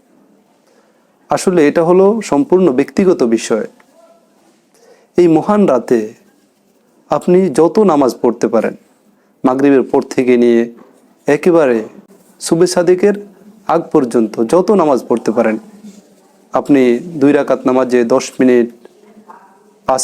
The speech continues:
মিনিট, সাত মিনিট সময় নিতে পারেন, এটা আপনার ব্যক্তিগত বিষয়। এ ব্যাপারেও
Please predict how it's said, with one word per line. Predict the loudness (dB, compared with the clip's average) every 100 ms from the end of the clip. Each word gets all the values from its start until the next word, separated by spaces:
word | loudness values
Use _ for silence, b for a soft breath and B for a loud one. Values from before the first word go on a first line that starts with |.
| -2
মিনিট, | 2 4 2 0 -8 -10
সাত | -6 -6 -2
মিনিট | 0 0 0 -2
সময় | 0 2
নিতে | 2 0 -2
পারেন, | -2 -4
এটা | -2 -2
আপনার | 0 -2 -2
ব্যক্তিগত | -2 0 0 0 -4
বিষয়। | -6 -8 -10 -16 -20 _ _ _ -20 -12 -2
এ | 0
ব্যাপারেও | 2 2 2 4